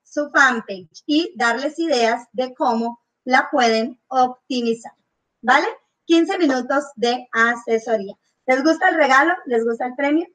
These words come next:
Bueno, pues chicos, Dios les bendiga infinitamente. Los espero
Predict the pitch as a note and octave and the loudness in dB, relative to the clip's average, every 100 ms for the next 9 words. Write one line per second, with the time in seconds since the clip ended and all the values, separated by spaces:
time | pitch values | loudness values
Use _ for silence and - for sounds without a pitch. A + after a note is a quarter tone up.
0 | _ _ A#3 A3 G#3 A#3+ A3 A#3 G#3 G3 | _ _ 0 0 2 -2 -2 -4 -2 0
1 | C4 D#4+ D#4 C4+ A#3 C4+ D4+ A#3+ A3+ B3+ | 2 2 2 0 2 0 -2 -2 0 0
2 | C#4 D#4+ E4+ F4 C4+ B3+ C#4 D4 D4 C#4 | 0 0 0 -4 -4 0 4 4 4 0
3 | A#3+ C#4+ C4 C#4 D#4+ | -4 0 2 2 -2